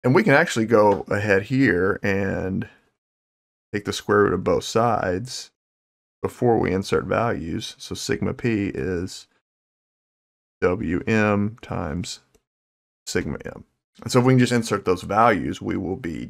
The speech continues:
done. So what is the weight in the overall stock market? That's point four. What's the volatility of the overall stock market?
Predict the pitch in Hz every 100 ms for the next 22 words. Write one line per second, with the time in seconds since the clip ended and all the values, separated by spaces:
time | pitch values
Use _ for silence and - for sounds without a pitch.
0 | - 95 80 - - _ _ _ _ -
1 | 127 131 131 127 120 117 104 107 110 107
2 | - - 113 107 104 101 95 - 104 101
3 | 98 92 95 - 101 104 - 110 135 233
4 | 226 - _ _ _ _ 98 - - 98
5 | 127 - - 131 160 185 _ - - _
6 | _ - 127 - - 95 101 98 92 -
7 | - 147 139 127 101 120 196 - _ _
8 | _ - 101 107 104 - 107 104 107 -
9 | 95 - 107 110 - 123 123 - 143